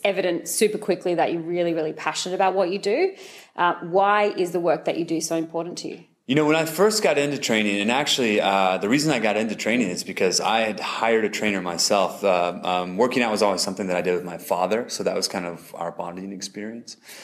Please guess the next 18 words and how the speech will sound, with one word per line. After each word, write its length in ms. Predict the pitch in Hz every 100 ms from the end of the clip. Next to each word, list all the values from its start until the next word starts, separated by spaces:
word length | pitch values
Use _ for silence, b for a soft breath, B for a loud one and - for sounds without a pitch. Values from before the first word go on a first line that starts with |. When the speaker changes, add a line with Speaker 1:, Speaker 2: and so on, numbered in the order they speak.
| B B
Speaker 2:
And 560 | - 95 98 95 95 95
whenever 260 | 104 123 143
I 120 | 131
first 280 | - 131 -
moved 220 | 120 117
to 200 | 104 98
L 200 | 98 101
A 80 | 101
at 80 |
a 20 | 90
very 240 | 92 95
young 220 | 95 87
age, 260 | 87 98 85
I 80 | 85
hired 300 | 110 113 101
a 40 |
trainer, 460 | - 107 113 98 85
and 340 | 76 98 92